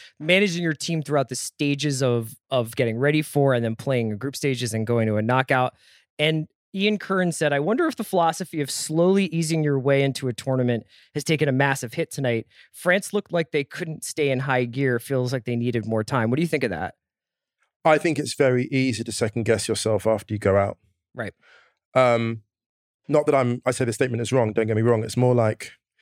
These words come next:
Speaker 2: there are teams that come in hot and go out, right?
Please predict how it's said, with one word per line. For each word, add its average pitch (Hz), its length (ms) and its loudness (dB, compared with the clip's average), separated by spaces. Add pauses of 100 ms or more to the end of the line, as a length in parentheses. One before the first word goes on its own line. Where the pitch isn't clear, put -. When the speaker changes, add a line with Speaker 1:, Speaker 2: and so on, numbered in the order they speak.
(300)
Speaker 2:
there 135 120 4
are 127 60 4
teams 170 340 2
that - 140 -6
come 135 240 2
in 107 300 0 (400)
hot - 480 -6 (640)
and 110 200 0
go 113 160 4
out, 95 220 0 (220)
right? 110 220 2